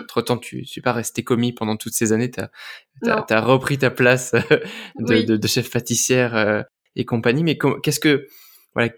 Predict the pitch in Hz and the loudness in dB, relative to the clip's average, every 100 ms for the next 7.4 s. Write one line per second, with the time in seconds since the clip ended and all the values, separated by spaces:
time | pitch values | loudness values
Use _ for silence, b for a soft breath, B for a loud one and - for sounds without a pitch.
0 | - 165 - 135 127 113 143 151 123 113 | -4 -2 -2 -2 -2 0 2 2 4 6
1 | 113 110 110 - 120 117 117 131 139 131 | 6 4 2 0 2 2 4 4 4 6
2 | 117 113 104 107 131 117 117 110 113 113 | 6 6 4 2 0 2 0 0 0 0
3 | 107 113 143 143 123 120 113 - 143 139 | 0 2 0 0 2 2 0 -2 -2 -2
4 | 131 123 - 113 - 135 127 117 113 113 | -4 -8 -2 -2 0 -2 0 0 0 0
5 | 135 b b b - 110 113 208 113 104 | -4 b b b -6 -2 0 0 0 0
6 | 110 113 110 113 117 110 104 113 - - | 2 2 2 2 2 0 0 0 0 -2
7 | 113 - 107 | -2 -4 -12